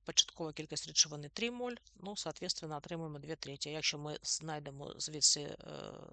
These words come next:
тиск кінцевий, то це буде дві треті від початкового тиску. Ну, нам дали тільки букви, т-, літ-, тільки літ-, літери, тому ми не можемо нічого порахувати, тільки в загальному вигляді можемо розв'язувати цю задачу. Ось така задача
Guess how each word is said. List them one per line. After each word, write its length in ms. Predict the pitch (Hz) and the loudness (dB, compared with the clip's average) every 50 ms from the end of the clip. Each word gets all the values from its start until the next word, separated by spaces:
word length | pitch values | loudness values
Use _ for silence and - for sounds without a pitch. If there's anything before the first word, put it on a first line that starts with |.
| - - | -8 -2
тиск 360 | - 262 269 - - - - - - | 0 2 2 2 0 0 -20 -20 -12
кінцевий, 460 | - - 240 233 - - 254 233 208 | -8 -6 -2 0 2 2 2 0 0
то 120 | - - 175 | 0 -2 0
це 180 | - - 220 | 0 0 0
буде 180 | 214 208 190 180 | 0 -2 -2 -2
дві 200 | 156 151 165 165 | -2 -2 -4 -4
треті 380 | - - 190 220 - - 170 - - | -2 -2 -2 -2 -2 -4 -6 -6 -4
від 100 | - 165 | -8 -10
початкового 600 | - - - - - - - - 156 151 147 135 - | -8 -2 0 0 0 0 -2 -8 -6 -6 -6 -8 -10
тиску. 380 | - - - - - - - - - - - - - - - | -6 -4 -4 -4 -4 -6 -16 -16 -16 -18 -18 -20 -20 -14 -6
Ну, 100 | 175 175 | -2 0
нам 180 | 170 170 160 147 | 2 2 0 0
дали 200 | 151 151 151 147 | 0 -2 -2 -2
тільки 320 | - - 151 - - 165 | -4 -6 -8 -6 -6 -8
букви, 340 | 170 190 240 226 - - - | -4 -2 -4 -4 -2 -6 -6
т-, 140 | - - - | -6 -6 -4
літ-, 420 | 160 208 208 _ _ - - 151 | -4 -4 -4 _ _ -8 -6 -4
тільки 280 | 147 160 160 - - 165 | -4 -4 -4 -4 -4 -4
літ-, 340 | 175 196 220 226 - - 185 | -2 0 0 -2 -2 -4 -2
літери, 280 | 202 214 - 170 156 | -2 -2 0 -2 -4
тому 260 | 151 - 151 156 170 | -2 -4 -4 -4 -2
ми 80 | 175 165 | -4 -4
не 100 | 151 151 | -4 -4
можемо 400 | 151 160 160 156 151 143 147 143 - | -6 -6 -6 -6 -6 -6 -6 -8 -8
нічого 380 | - 151 - - - 160 160 | -8 -6 -6 -4 -6 -6 -8
порахувати, 600 | 160 - 151 147 143 - - 190 226 240 - - | -8 -6 -8 -8 -8 -8 -8 -4 -4 -4 -4 -6
тільки 400 | - - - 185 185 - - 156 | -8 -8 -10 -12 -8 -6 -6 -6
в 80 | 147 143 147 | -6 -8 -6
загальному 500 | 147 156 151 160 156 151 147 147 147 147 | -4 -4 -2 -2 -2 -4 -4 -6 -8 -8
вигляді 360 | 160 196 185 175 165 151 156 | -8 -8 -6 -6 -6 -6 -6
можемо 320 | 143 151 160 - 165 151 143 | -8 -6 -6 -6 -6 -6 -8
розв'язувати 440 | 143 139 143 147 - - 147 - - | -8 -6 -4 -2 -2 -2 -4 -8 -8
цю 180 | - - 156 | -8 -8 -8
задачу. 380 | 139 135 - 107 - - - - - - - - - - - - - - - - | -8 -10 -10 -6 -6 -6 -6 -8 -14 -18 -14 -12 -8 -6 -6 -6 -6 -8 -8 -2
Ось 160 | - 262 262 | 4 4 6
така 260 | - 277 254 - 220 185 | 6 6 8 8 8 6
задача 500 | 190 180 170 196 214 - - 247 240 | 6 2 2 0 4 4 4 2 2